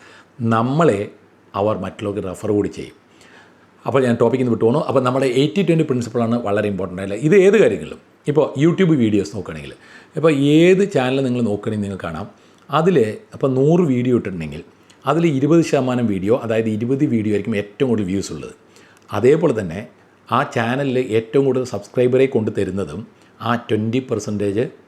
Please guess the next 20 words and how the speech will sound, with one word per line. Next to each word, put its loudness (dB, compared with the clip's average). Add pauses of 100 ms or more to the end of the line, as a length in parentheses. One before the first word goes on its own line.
(140)
ഏറ്റവും -2
കൂടുതൽ 0
വ്യൂസ് -4
ഉള്ള -4 (240)
വീഡിയോസ് -2
ആയിരിക്കും. -16 (680)
അതുപോലെ 4
തന്നെ -2
നമ്മളിപ്പോൾ 0
ഡ്രൈവർമാരുടെ 2
കേസിൽ, -12 (120)
ഞാൻ -4
വാഹനവുമായി 0
ബന്ധപ്പെട്ടുകൊണ്ട് -2
ന-, -6
ഒരു -4
നടക്കുന്ന -6
വ്യക്തി -6
ആയതുകൊണ്ടാണ് -6
പറയുന്നത്, -10